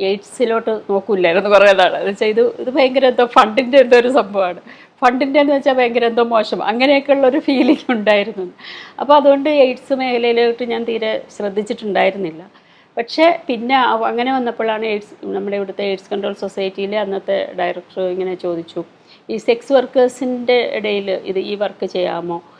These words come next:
ആ, എന്നുള്ള, ഞാൻ, ഞങ്ങൾക്കൊരു എൻ ജി ഒ, ഓ, എൻ ജി ഒ അത് മാനസികാരോഗ്യമായിട്ട് ബന്ധപ്പെട്ടൊരു എൻ ജി ഒ ആയിരുന്നു. അപ്പോൾ ആ സമയത്താണ് ഇവർ ഇങ്ങനെ ചോദിച്ചത്. ഇങ്ങനെ,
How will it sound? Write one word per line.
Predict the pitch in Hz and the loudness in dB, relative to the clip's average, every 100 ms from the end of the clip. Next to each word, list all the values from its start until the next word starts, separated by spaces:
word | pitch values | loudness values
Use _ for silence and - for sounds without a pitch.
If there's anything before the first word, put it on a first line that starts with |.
| _ _ | _ _
ആ, | - 185 | -8 -4
എന്നുള്ള, | 190 202 226 233 202 | 0 0 0 -2 -2
ഞാൻ, | 202 208 226 | 2 2 2
ഞങ്ങൾക്കൊരു | 240 240 269 247 233 220 | -2 0 2 2 2 -2
എൻ | 220 208 | -6 -6
ജി | 240 | 0
ഒ, | 233 - - - | 0 -2 -10 -8
ഓ, | 208 202 | -4 -2
എൻ | 208 202 | -4 -6
ജി | 202 | -2
ഒ | 233 | 0
അത് | 269 277 285 - - - | 0 2 0 -2 -8 -8
മാനസികാരോഗ്യമായിട്ട് | 226 226 233 247 240 233 226 220 226 220 | -2 -2 -2 -2 -2 -2 -2 -4 -6 -8
ബന്ധപ്പെട്ടൊരു | 214 208 233 190 185 185 - | -10 -10 -12 -10 -8 -8 -10
എൻ | 185 | -10
ജി | 175 | -6
ഒ | 175 | -6
ആയിരുന്നു. | 165 170 165 208 _ _ _ _ - | -6 -10 -16 -18 _ _ _ _ -14
അപ്പോൾ | 196 208 202 - | -6 -2 0 0
ആ | 196 190 196 | 0 0 -2
സമയത്താണ് | 226 233 233 233 240 | -4 -4 -4 -2 -2
ഇവർ | 226 208 202 - 196 | -2 -4 -4 -6 -6
ഇങ്ങനെ | 190 196 | -4 -4
ചോദിച്ചത്. | 180 170 175 165 151 160 | -4 -4 -4 -6 -8 -6
ഇങ്ങനെ, | 165 | -6